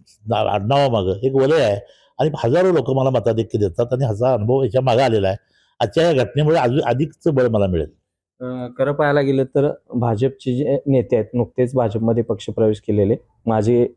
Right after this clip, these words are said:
Speaker 2: आमदार जे आहेत संजय घाटगे, हे देखील या नगरपालिका निवडणुकीत शांत बसलेले आहेत आणि या दोघांची युती झाली. कुठेतरी याला भाजपचाच हात आहे का, फूस आहे का, असं शंका तो आपल्या मनामध्ये आहे.
Speaker 1: आता नेमकं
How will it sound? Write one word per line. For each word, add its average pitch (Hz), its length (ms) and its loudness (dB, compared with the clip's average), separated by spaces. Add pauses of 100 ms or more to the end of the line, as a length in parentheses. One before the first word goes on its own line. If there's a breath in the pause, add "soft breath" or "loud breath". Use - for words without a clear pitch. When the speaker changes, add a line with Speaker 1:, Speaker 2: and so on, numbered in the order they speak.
(120)
Speaker 2:
आमदार 113 360 0
जे 110 160 -2
आहेत 113 160 0
संजय 117 420 0
घाटगे, 113 400 -2
हे - 380 -4
देखील 160 300 -2
या 156 100 0
नगरपालिका 131 580 0
निवडणुकीत 120 520 -2 (240)
शांत 143 300 0
बसलेले 131 460 0
आहेत 123 260 0 (500)
आणि 127 300 2
या 151 120 2
दोघांची 135 460 -2
युती 127 180 -4
झाली. 127 180 0 (200)
कुठेतरी 170 340 -2
याला 175 160 2
भाजपचाच 160 640 -2
हात 151 200 0
आहे 151 200 2
का, 147 140 -2
फूस 147 280 -2
आहे 143 160 0
का, 139 260 -2
असं 143 220 -2 (120)
शंका 139 340 -2
तो 147 120 -2
आपल्या 139 260 0
मनामध्ये 131 360 0
आहे. 113 160 -2
Speaker 1:
आता 147 140 0
नेमकं 131 320 0